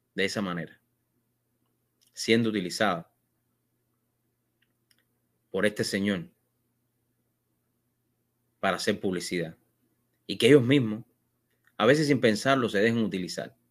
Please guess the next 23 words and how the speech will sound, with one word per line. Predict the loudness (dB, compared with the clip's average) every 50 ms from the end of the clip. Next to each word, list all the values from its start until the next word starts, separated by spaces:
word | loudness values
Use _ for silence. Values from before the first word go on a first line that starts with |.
| _ _ _ _ _ _ _ _ _ _ _ _ _ _ _ _ _ _ _
Qué | 0 0 0
triste, | 0 0 -4 -6 _ -20 -20 _ _ _ _ _ _ _
cubano. | _ -4 0 2 2 2 0 -2 -10 _ _ _ _ _ _ _ _ _ _ _ _ _ _ _ _ _ _ _ _ _ _ _ _ _ _ _ _ _ _ _ _ _ _ _
Esta | -2 2 2 4
es | 4
la | 6 4 4 4
Cuba | 4 4 4 4 4 2 0 -4 _ _ _ _ _ _ _ _ _ _ _ _ _ _ _ _ _ _ _ _ _ _ _ _ _ _ _ _ _ _ _ _ _ _ _ _ _ _
a | 0 2
la | 2 2 2
cual | 2 2 4 4
ha | 4 6
llevado | 6 6 6 4 4 4 4 4 4
la | 2 2 0
dictadura | -2 -4 -6 -4 -2 -2 0 2 4 4 2 2
asesina, | 2 -2 -6 -4 -2 -2 -2 -2 -2 -6 -8 -16 _ _ _ _ _ _ _ _ _ _ _ _ _
casco | -4 -4 -4 -2 -4 -4 -4
comunista, | -2 -4 -4 -4 -4 -4 -4 -6 -8 -18 -20 -20 _ _ _ _ _ _ _ _ _ _ _ _ _ _ _ _ _ _ _ _ _ _ _ _ _ _ _ _ _ _ _ _
todos | _ 4 6 6 6 4
estos | 2 0 -4 -6
sesenta | -6 -8 -8 -8 -8 -8 -8
y | -8
cuatro | -6 -4 -4 -4 -4 -4 -8 -10
años. | -10 -12 -14 -18